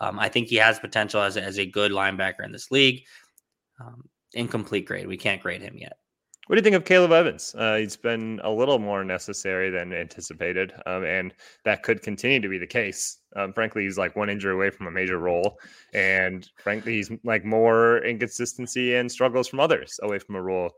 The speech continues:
Speaker 2: Um, just in the little bit we've seen of him, what have you thought of Caleb Evans?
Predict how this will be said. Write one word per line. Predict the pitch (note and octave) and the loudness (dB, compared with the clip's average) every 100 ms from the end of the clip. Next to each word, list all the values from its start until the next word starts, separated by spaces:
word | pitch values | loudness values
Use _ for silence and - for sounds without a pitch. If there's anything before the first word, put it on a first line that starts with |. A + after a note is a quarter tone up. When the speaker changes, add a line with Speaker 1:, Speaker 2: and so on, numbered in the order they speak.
| _ - _ | _ -20 _
Speaker 2:
Um, | G#2 G#2 G2 G2 _ _ _ | -2 -2 -4 -10 _ _ _
just | D3 C#3+ | -2 0
in | C#3 | 2
the | |
little | B2 C#3 | 4 4
bit | A#2 B2 | 4 2
we've | A#2 | 0
seen | - D3 C3+ | -4 -4 -4
of | G2+ | -4
him, | F#2 F#2 | -6 -4
what | F#2+ | -6
have | |
you | E2+ | -6
thought | - F2 | -2 -2
of | E2+ | -2
Caleb | F#2 E2+ | -6 -4
Evans? | D#2+ C#2 G#2+ | -6 -8 -14